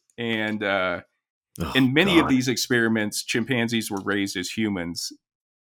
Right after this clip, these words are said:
Speaker 1: t-, as babies to try to
Speaker 2: Oh,
Speaker 1: compare
Speaker 2: boy.
Speaker 1: them, how, how quickly they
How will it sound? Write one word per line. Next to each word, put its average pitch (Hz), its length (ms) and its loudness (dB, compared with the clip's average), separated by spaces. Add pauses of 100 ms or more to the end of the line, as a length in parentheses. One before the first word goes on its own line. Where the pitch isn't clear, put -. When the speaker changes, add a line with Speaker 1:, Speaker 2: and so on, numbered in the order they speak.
(420)
Speaker 1:
t-, - 220 -16
as 123 240 2 (560)
babies 127 600 2
to - 140 -14
try 127 200 -2
to 120 120 -2
Speaker 2:
Oh, 101 60 4
Speaker 1:
compare 90 380 2
Speaker 2:
boy. 117 220 -2
Speaker 1:
them, 139 320 -2
how, 147 440 0
how 156 160 2
quickly 160 400 -4
they 139 600 -2